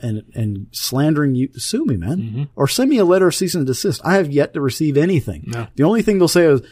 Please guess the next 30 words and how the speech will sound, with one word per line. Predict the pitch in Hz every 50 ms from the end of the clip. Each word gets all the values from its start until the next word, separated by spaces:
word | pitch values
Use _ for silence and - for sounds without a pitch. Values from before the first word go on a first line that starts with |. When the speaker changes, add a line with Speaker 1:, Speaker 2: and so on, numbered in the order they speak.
| - _ _ _ _
Speaker 1:
like | - 147 143 135 123
Lee | 135 143 139
Bone | 135 139 135 127
loves | 123 117 113
to | 101
say, | 123 113
"Well, | 113 110
I'm | 113 135 143
not | 147 123 104
gonna | 104 104
spend | - - - 131 123
a | 117
minute | 123 131 127 123 113
of | 113
my | 120 123 147
time." | 139 - - 120 127
You | 131 139
think | - 165 139 135
you're | 139 131
worth | 123 135 131 -
spending | - 143 139 135 127
a | 113
minute | 110 127 131 131
of | 120
my | 123 131 139
time | 135 - 147 143 147 147 143
wasted | 123 131 139 131 - 143 139
on | 139 131 131
you? | 123 135 170 196 196 - _ - - - - _ _ -
Like, | 127 113 -